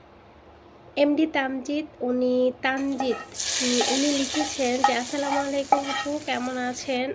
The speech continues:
আলহামদুলিল্লাহ আপু, ভালো আছি, আশা করি আপনিও অনেক বেশি ভালো আছেন।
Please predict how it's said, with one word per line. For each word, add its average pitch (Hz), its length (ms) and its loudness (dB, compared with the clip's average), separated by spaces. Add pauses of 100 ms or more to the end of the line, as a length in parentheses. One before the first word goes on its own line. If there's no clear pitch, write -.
(120)
আলহামদুলিল্লাহ 262 680 -6
আপু, 269 280 -8
ভালো 254 260 -4
আছি, 277 440 -6 (480)
আশা 254 180 -8
করি 285 280 -4
আপনিও 269 380 -6
অনেক 269 280 -6
বেশি 277 240 -6
ভালো 277 280 -4
আছেন। 254 480 -4